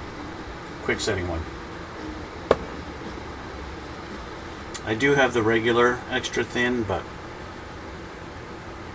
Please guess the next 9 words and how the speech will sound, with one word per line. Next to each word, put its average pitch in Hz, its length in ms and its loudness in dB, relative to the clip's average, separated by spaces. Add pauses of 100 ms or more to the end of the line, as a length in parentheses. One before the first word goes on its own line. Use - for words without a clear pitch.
(600)
I 170 80 -2
find 202 380 4
the, 165 360 6 (540)
this 170 240 2
is 127 220 -2 (160)
good 165 160 6
enough. 139 580 6 (300)
The, 131 260 4
uh, 120 220 4